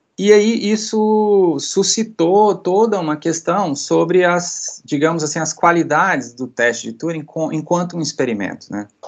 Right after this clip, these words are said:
Se ele permite, de fato, ah, chegar a uma conclusão, no fundo, quer dizer, um, um certo,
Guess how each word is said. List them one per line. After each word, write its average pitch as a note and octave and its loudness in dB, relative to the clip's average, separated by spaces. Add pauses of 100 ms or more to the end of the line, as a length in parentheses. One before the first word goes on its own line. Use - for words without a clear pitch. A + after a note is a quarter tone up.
(800)
Se - 2
ele C3+ 8
permite, E3 -2
de A#2 -8
fato, A2 -4 (760)
ah, F#2+ 0
chegar A#2+ 0
a A2 0
uma A2 -4
conclusão, D#3+ -2
no E3+ -4
fundo, G#3 -4
quer F3 0
dizer, D3 0
um, C#3+ -2 (140)
um D3+ -6
certo, C#3+ -4